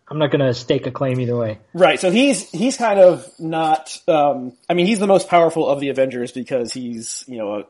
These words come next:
Speaker 2: alien god. Um, but he's kind of out of commission because he, uh, he doesn't have his hammer for a long time, and he,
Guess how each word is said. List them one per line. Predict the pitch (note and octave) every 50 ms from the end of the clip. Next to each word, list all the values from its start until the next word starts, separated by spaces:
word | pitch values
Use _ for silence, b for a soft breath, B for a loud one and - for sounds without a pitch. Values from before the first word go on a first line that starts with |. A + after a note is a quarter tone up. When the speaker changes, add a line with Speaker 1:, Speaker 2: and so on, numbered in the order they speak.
| - -
Speaker 2:
alien | C3 B2 A#2 A#2 A2+ A2+
god. | C3 C3 B2 A#2 A2+ A2+ - b b b b b b b b b -
Um, | C3 B2+ A2+ G#2+ A2+ A2
but | G#2+ C3 C3 A#2
he's | C#3+ D#3 D#3 C#3+ -
kind | - D#3 D3 C#3 C3+ B2+
of | A#2+ A#2+ A2+ A2+ -
out | A#2+ B2 B2+ A#2+ A#2+
of | A2+ G#2 -
commission | - B2+ A#2+ A#2 - - B2 A2+ A2+
because | G#2+ G#2+ - B2 A2+ G#2+ A2 G#2+ G#2 -
he, | - A#2+ A2 G#2+ G#2 G2+ G#2 G2 - _ _ _ _ _ _ _ _ _ -
uh, | - - A2 G2 G#2
he | A2
doesn't | C3+ D3 D#3 D3+
have | D3 D3
his | C#3+ -
hammer | - E3 D3+ D3 D3+ C#3+
for | C3+ - D3
a | C#3
long | C#3 C3+ C3+ C3+
time, | C3+ D3+ C#3 C3+ C3+ C3+ C3 B2+ B2+ B2
and | - A2 A#2 A2 A2 A2 G#2+ G2+
he, | - C3 A#2+ G#2+ G#2 G#2 G#2 G#2+ -